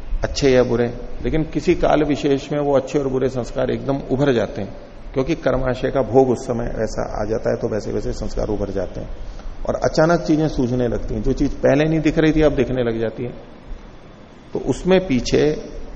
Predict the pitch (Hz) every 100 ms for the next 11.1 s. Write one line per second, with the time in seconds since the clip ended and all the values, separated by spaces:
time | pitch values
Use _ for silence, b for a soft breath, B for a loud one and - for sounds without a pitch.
0 | - 117 113 113 127 98 98 131 113 95
1 | 92 87 - - - - - - - -
2 | - 147 175 180 170 170 151 135 135 113
3 | - 101 123 - - - - - - -
4 | - - - - - - 113 123 123 113
5 | 113 139 139 143 147 147 160 - - -
6 | - - - 143 151 143 143 147 143 147
7 | 147 156 - - - 113 135 156 170 160
8 | 151 123 127 143 131 127 135 147 151 151
9 | 151 147 143 139 135 - 98 - - -
10 | - - 113 - 143 160 135 120 110 -
11 | 95